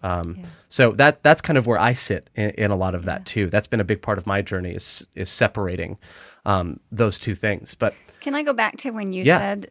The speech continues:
Speaker 2: the th-, it, it's really about you?
Speaker 1: Yeah.
Speaker 2: That when Jesus was here, he knew who he was.
Speaker 1: Mm.
Speaker 2: He was solid in who he was.
Speaker 1: Yeah.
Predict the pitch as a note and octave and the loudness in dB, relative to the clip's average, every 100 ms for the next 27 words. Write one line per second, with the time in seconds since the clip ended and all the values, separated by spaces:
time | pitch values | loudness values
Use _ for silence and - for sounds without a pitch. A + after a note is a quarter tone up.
0 | - F#3 F3+ - _ _ _ - F#3+ _ | -16 -14 -14 -16 _ _ _ -12 -12 _
1 | - F#3 - G3+ G#3+ F3 E3+ D#3 - F3 | -10 -10 -8 -6 -4 -4 -2 -4 -4 -8
2 | F3+ F#3+ G3+ - _ C3 F#2+ - - _ | -8 -8 -10 -14 _ -2 0 -2 -8 _
3 | - - - _ _ - C4+ A#3+ A3 B3+ | -20 -20 -20 _ _ -6 -2 -2 -4 -6
4 | C4+ C#4 C4 - A#3+ C4 C#4 C4 _ _ | -6 -8 -12 -10 -10 -8 -10 -14 _ _
5 | _ - G#3 F#3+ F#3+ F3 E3+ E3 - - | _ -6 -6 -4 -6 -8 -8 -10 -12 -16
6 | - - _ _ _ _ _ C3 A#2 F2+ | -20 -20 _ _ _ _ _ -2 -2 -4
7 | _ _ _ G#3+ A#3+ G#3 F3 - - - | _ _ _ -8 -6 -6 -8 -8 -10 -8
8 | G#3+ G3+ G3+ E3+ G#2+ F#2+ - _ _ _ | -4 0 0 0 -6 -12 -20 _ _ _
9 | F#3+ E3+ - C#4 B3+ G#3+ F#3 F3 D#3+ F#2+ | -8 -8 -4 2 2 2 -2 -6 -6 -8
10 | G1+ - - - F#2+ E2 | -10 -14 -20 -10 -4 -4